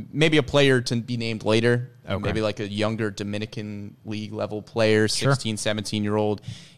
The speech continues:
Speaker 1: You swap those two guys for Jake Diekman.
Speaker 2: Diekman's contract, do you happen to know the terms? Let's see. Signed through twenty nineteen, just
Speaker 1: Yeah.
Speaker 2: a one-year deal.
Speaker 1: Another one-year
Speaker 2: And
Speaker 1: deal.
Speaker 2: then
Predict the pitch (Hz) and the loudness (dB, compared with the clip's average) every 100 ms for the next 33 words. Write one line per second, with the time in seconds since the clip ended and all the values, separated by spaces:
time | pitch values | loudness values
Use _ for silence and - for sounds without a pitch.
0 | - 113 107 - 120 110 - 123 143 - | -4 -4 -2 0 4 2 4 4 4 2
1 | 131 123 117 113 113 110 - - _ _ | 0 4 6 6 4 2 -2 -6 _ _
2 | - 117 107 110 107 - 107 98 - - | -4 -2 0 0 -2 -4 -8 -8 -14 -20
3 | _ _ _ _ _ _ _ _ - - | _ _ _ _ _ _ _ _ -18 -18
4 | - 131 131 143 139 - - 143 147 170 | -4 -2 0 2 0 0 0 0 2 2
5 | 160 160 - 123 117 120 120 117 113 107 | 2 0 -4 -2 0 2 0 0 0 0
6 | 104 - 123 120 120 123 - - - - | -2 -2 -2 -2 -2 -4 -6 -16 -14 -8
7 | 104 101 85 - - - - 135 135 143 | -6 -6 -8 -14 -18 -6 0 0 0 -2
8 | 127 - 127 120 120 117 117 110 107 95 | -4 -2 0 2 2 2 0 0 -2 -4
9 | 85 101 92 110 101 90 73 - 107 107 | -6 -2 0 0 0 -2 -6 -6 -2 0
10 | 98 98 90 101 107 113 110 110 107 | -2 -4 -2 0 2 2 2 0 -2